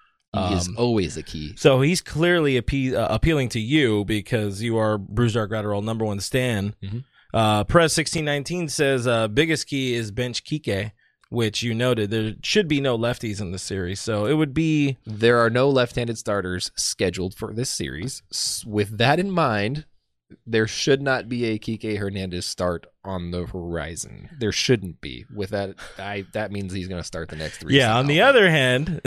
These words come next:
Speaker 2: <laughs> on the other hand,
Speaker 1: I
Speaker 2: like
Speaker 1: don't
Speaker 2: we were
Speaker 1: know, man.
Speaker 2: talking about, and I think it's more of a, of a, a later segment in the show as we kinda talk about the roster and the lineup and a little bit about, uh, you know, some, some Dave. Um,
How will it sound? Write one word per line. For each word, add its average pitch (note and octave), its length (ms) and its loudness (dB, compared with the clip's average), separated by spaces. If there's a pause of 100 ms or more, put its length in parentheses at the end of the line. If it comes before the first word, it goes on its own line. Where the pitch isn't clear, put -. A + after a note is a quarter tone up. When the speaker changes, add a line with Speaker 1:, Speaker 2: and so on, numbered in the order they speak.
Speaker 2:
<laughs> - 120 -20
on D3 100 2
the C#3+ 120 4
other F3 220 4
hand, C3+ 320 2
Speaker 1:
I - 20 2
Speaker 2:
like B2+ 120 2
Speaker 1:
don't B2 80 0
Speaker 2:
we C3 60 4
were C3+ 60 4
Speaker 1:
know, C3 40 0
man. - 40 -2
Speaker 2:
talking C3 240 2
about, C3+ 160 2
and C3 80 2
I B2 60 0
think B2 160 -2
it's B2+ 140 -2
more B2+ 260 2
of A2+ 80 0
a, A#2 40 2
of A2 320 2
a, G#2+ 300 0
a - 20 0
later A2+ 360 2
segment A#2+ 320 0
in E2+ 60 -4
the G#2+ 60 -4
show B2 300 2
as A2 140 0
we A#2 60 -4
kinda A#2 200 -4
talk A2+ 200 -2
about A2+ 120 -2
the G#2+ 80 -6
roster A2+ 380 0
and G#2 100 -2
the G2+ 40 -4
lineup G#2+ 440 -4
and F2+ 80 -6
a D#2+ 40 -6
little G2+ 140 -2
bit G2 120 -2
about, F2+ 360 -2
uh, E2+ 280 0 (540)
you G#2+ 80 4
know, F#2 160 2
some, G2 380 -2
some G#2 260 -2
Dave. A2 440 2 (1160)
Um, B2 480 4